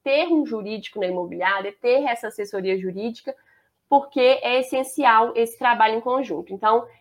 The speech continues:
eu acredito muito nisso e, e, e trabalho, é, em prol disso. Eu tenho esse propósito aí de mostrar mesmo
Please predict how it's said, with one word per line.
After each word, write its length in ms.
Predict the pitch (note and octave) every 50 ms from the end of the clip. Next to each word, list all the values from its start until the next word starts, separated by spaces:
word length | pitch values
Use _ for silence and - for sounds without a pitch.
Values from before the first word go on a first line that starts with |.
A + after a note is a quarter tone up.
| _
eu 120 | - G#3+ G#3+
acredito 460 | G#3+ G#3+ A3+ G#3 G3 G#3 G3+ - G#3
muito 280 | G#3 G#3 G#3 - A3+ G3+
nisso 640 | F#3+ F#3 F#3+ G3+ A3 C#4 D4+ - - D#4 E4 E4 - _ _ _ _ _
e, 960 | - A3 A#3 A#3 A#3+ A#3+ A#3+ A#3+ A#3 A#3 A3+ A3+ G#3+ G3+ F#3 F3 F3 F3 - - _ _ _ -
e, 260 | G#3+ A3+ G#3+ G3+ - _
e 200 | G3+ A3 G#3+ F#3+
trabalho, 880 | - - A#3 A#3+ B3 A#3 G#3+ G#3+ G#3 A3 A#3+ C4 D#4 D#4+ F#4 F#4 F#4 - - _ _ _
é, 260 | - A3 A3+ A3+ A3
em 200 | A3+ A#3+ D4+ D4+
prol 280 | C#4 A3+ A3+ A#3+ C4+
disso. 380 | D4 D4+ C#4 G3+ F#3+ F#3+ - G3
Eu 80 | F#3 F#3
tenho 200 | A3+ G#3+ A3 B3+
esse 140 | B3+ B3
propósito 600 | - C#4+ B3+ A#3 A#3+ A#3 A#3 A3 A3+ A3+ A3+ -
aí 180 | A#3 G#3+ A3+ A3
de 120 | - C4
mostrar 840 | C4 C4 C#4 C#4 D4+ F4+ - - _ - A3+ A3 A3+ A#3+ D#4 E4+ D#4
mesmo 560 | D4 A#3 G#3+ A3 A3+ A#3 A#3 B3 B3 -